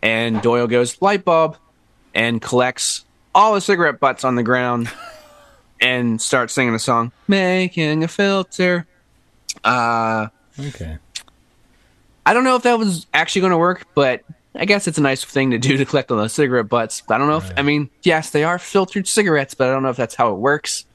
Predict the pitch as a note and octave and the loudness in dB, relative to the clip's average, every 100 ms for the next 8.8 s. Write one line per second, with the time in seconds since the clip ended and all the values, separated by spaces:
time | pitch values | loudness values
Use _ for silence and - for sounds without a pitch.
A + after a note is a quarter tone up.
0 | _ B2+ A#2 A#2+ A2 A2 G#2 B2 A#2 A2+ | _ 0 0 -4 -2 -2 0 -2 0 2
1 | A#2+ A#2 A2 - A#2+ A#2 A2 G#2+ G#2+ - | 2 2 -2 -4 -2 0 0 0 -2 -2
2 | A#2 A2 A2+ F#2 E2 _ _ - B2 G#2+ | -2 -2 -2 -6 -20 _ _ -2 -2 -2
3 | G#2+ A#2+ A#2+ A#2 A#2+ A#2+ A#2+ G2+ D3 D3+ | -2 0 2 0 0 -2 -4 0 2 2
4 | B2 C3 C#3+ F#3+ G#3 G3+ G3+ F#3+ C3 C#3 | -2 -2 2 2 2 2 2 0 -2 0
5 | D3+ C#3+ C#3 C3 - - C3 A#2+ A#2+ B2 | 0 2 2 0 -2 -2 0 0 0 0
6 | A#2 A2+ A#2 A2 G#2 G2+ G#2+ A2+ G#2 E2 | 0 0 0 -2 -4 -4 -2 -2 -4 -8
7 | D2+ _ _ _ _ _ _ _ - - | -14 _ _ _ _ _ _ _ -18 -18
8 | _ _ _ - F3 F3 E3 | _ _ _ -2 2 2 0